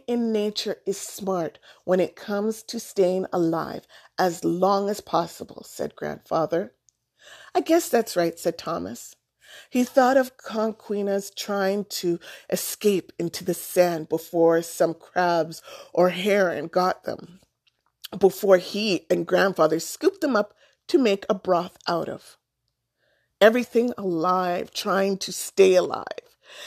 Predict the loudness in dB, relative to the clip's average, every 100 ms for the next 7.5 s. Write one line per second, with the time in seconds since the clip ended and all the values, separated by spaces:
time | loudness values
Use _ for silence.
0 | -18 -8 -4 2 6 6 6 -2 0 2
1 | 0 2 0 -2 -4 -8 -10 -12 _ -10
2 | -4 2 4 4 2 -2 -2 2 4 4
3 | 0 -10 -20 _ _ _ _ _ 6 8
4 | 6 2 2 2 4 2 -2 _ -12 -8
5 | -4 0 2 2 0 -4 -6 2 4 4
6 | 2 -2 0 -4 -6 -2 0 0 -6 -8
7 | -6 -6 -6 -8